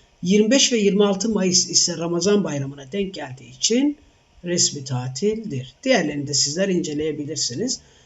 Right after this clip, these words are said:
Şimdi bu takvimlerle ilgili bizler soru türetelim. Mesela iki bin yirmi yılının ilk günü hangi gündür?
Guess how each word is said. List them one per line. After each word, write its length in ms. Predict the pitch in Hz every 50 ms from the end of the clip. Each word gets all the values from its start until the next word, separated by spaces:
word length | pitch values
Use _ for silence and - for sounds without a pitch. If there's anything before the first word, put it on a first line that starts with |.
| _ _
Şimdi 220 | - - 269 285 254
bu 60 | 254
takvimlerle 640 | - 247 254 247 254 262 262 262 277 285 277 269
ilgili 520 | 254 240 226 202 190 185 202 226 240 226 208
bizler 340 | 202 180 196 226 226 220 214
soru 320 | - - - 202 208 220 220
türetelim. 720 | - - 165 160 139 127 - 139 131 139 165 196 - - - _ _ _ _ _ _ _ -
Mesela 680 | - 254 - - 202 185 165 165 170 170 180 - - _ _ _ _ -
iki 340 | 240 226 - - 285 240
bin 160 | 262 262 247 233
yirmi 480 | 208 202 202 220 226 220 233 240 254
yılının 840 | 247 214 208 202 185 185 180 175 180 180 180 185 196 214 226 - - - _ _ _ _ _ _
ilk 320 | - 285 294 233 - - -
günü 180 | 208 214 226
hangi 580 | 226 220 220 185 196 196 233 220 180 170 151 131
gündür? 720 | 135 143 139 127 117 113 - 117 131 - - - -